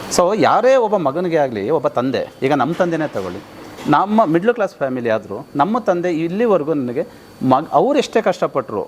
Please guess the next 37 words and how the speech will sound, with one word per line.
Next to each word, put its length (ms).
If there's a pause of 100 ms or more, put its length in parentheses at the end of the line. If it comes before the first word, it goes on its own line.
(160)
ಅವರು 280
ಬೆನ್ನ 300
ಹಿಂದೆ 280
ಅವರು 180
ನೂರಾರು 480
ಸಮಸ್ಯೆಗಳಿದ್ರು, 680 (400)
ಅವ್ರು 140
ಯಾವತ್ತೂ 360
ನಮಗೆ 200
ಕಷ್ಟ 180
ಕೊಟ್ಟೋರಲ್ಲ. 480 (720)
"ನನ್ನ 180
ಮಗ 100
ಚೆನ್ನಾಗಿರಬೇಕು, 600
ನನ್ನ 220
ಮಗ 80
ಓದಬೇಕು, 580
ನನ್ನ 200
ಮಗ 100
ಬದುಕಬೇಕು" 500
ಅಂತ 140
ಹೇಳಿ 320 (280)
ಅವರು 260
ತಮ್ಮ 340 (200)
ಒಂದು 320
ಸರ್ವಸ್ವವನ್ನು 800
ಅಥವಾ 220
ಅವ್ರ 180
ಆಸೆ 260
ಕನಸುಗಳನ್ನ 440 (280)
ಅವರು 220 (420)
ತ್ಯಾಗ 240
ಮಾಡಿ 340 (340)
ನಮಗೋಸ್ಕರ 500
ಅದನ್ನು 220
ಧಾರೆ 280
ಎರೆದ್ರು. 320